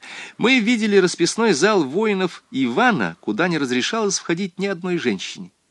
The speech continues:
Мы прошли целые мили по царским лестницам и заглянули в огромные зеркальные залы. И мы видели апартаменты, где жил с большим неудобством последний царь с семьёй,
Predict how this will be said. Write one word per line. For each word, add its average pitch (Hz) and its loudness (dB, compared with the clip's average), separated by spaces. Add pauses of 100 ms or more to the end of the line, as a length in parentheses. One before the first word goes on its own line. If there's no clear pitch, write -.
(640)
Мы 123 2
прошли 131 2
целые 240 0
мили 208 4
по - -2
царским 127 0
лестницам 120 2 (260)
и 120 4
заглянули 120 2
в 113 2
огромные 190 2
зеркальные 131 -2
залы. 90 -2 (540)
И 98 -4
мы 107 0
видели 113 0
апартаменты, 98 0
где 85 0
жил 143 2
с 110 -6
большим 202 0
неудобством 151 -2 (360)
последний 175 0
царь 135 -2
с - -10
семьёй, 95 -2